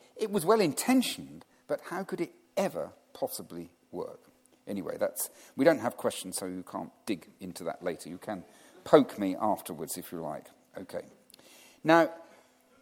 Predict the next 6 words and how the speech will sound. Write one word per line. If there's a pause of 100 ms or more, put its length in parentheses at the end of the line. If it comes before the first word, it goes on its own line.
(640)
research
funding
bodies
and
leaders
should